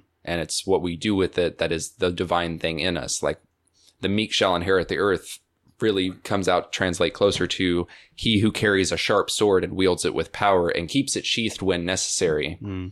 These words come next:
Speaker 1: will inherit the world. It's like, well, yeah. A
Speaker 2: Yeah.
Speaker 1: society full of well-formed individuals that can listen to each other is, has
Speaker 2: Success.
Speaker 1: untold power.
Speaker 2: Yeah. Hopefully one day we'll, uh, be able to accomplish that goal.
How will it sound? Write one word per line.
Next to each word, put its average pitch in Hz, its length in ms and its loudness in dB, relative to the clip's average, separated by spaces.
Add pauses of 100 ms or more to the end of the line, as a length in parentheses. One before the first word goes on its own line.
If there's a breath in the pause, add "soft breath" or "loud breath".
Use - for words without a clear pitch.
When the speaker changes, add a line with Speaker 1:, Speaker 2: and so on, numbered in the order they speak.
(960)
Speaker 1:
will 98 240 4
inherit 80 340 0
the 73 80 -4
world. - 440 -2 (420)
It's - 120 -16
like, - 160 -12
well, 80 320 0
yeah. 85 320 -2 (520)
A 87 40 -8
Speaker 2:
Yeah. 90 60 -4
Speaker 1:
society 92 420 0
full 90 220 2
of 87 60 0
well-formed 87 400 -2
individuals 85 560 -4
that 80 140 -4
can 82 120 -6
listen 90 260 -2
to 80 60 -2
each 78 160 -6
other 67 240 -2
is, - 300 -6 (880 loud breath)
has 117 220 2
Speaker 2:
Success. 135 400 2
Speaker 1:
untold 107 380 2
power. 78 460 -4
Speaker 2:
Yeah. 90 340 -2 (1000)
Hopefully 113 480 -4
one 113 240 -2
day 113 280 -2
we'll, 101 260 -2
uh, 101 220 -2
be 101 100 -4
able 104 200 -2
to 104 60 -2
accomplish 107 460 -4
that 104 140 -2
goal. 104 420 -2